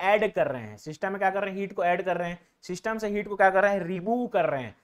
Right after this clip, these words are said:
तो जब हीट को ऐड कर रहे हैं तो क्या होता है? पॉजिटिव, और हीट को अगर हम रिमूव करते हैं तो क्या हो जाता है आपका?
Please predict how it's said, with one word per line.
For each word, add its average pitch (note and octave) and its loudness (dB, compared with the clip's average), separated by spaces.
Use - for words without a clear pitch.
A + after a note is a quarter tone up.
तो D#3+ -12
जब G3 4
हीट G#3 -6
को B3+ -2
ऐड A#3 2
कर A3+ 2
रहे G3+ -4
हैं G3+ -6
तो G3+ -2
क्या G3 -4
होता G3+ -2
है? G3 -2
पॉजिटिव, F#3 -4
और F3 0
हीट G3+ -6
को A3+ 0
अगर G#3+ 0
हम F#3+ -6
रिमूव F#3 -4
करते F#3 -2
हैं E3+ -12
तो E3 -8
क्या D#3 -6
हो D#3 -6
जाता D3+ -6
है C#3 -6
आपका? F#3+ -6